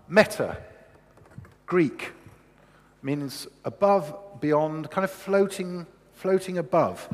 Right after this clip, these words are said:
Cognos, Latin, so it's a weird mixture. Floating above my knowing. And if I had to define it, give you a kind of a strict definition, here's one way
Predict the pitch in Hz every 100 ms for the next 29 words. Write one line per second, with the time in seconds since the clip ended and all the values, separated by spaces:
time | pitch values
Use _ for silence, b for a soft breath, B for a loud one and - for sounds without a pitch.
0 | B B B B B - - 220 160 139
1 | 175 170 185 - 107 98 135 151 185 185
2 | 170 156 - - 101 - - 190 226 233
3 | 202 165 175 170 135 131 143 135 131 143
4 | 147 120 85 - - - - _ b b
5 | b b b b b b b b b -
6 | 165 170 - - - 170 190 254 240 180
7 | 196 - 208 180 139 - 165 147 - 147
8 | 127 - 226 - 139 - 131 131 170 147
9 | 180 - 147 143 117 113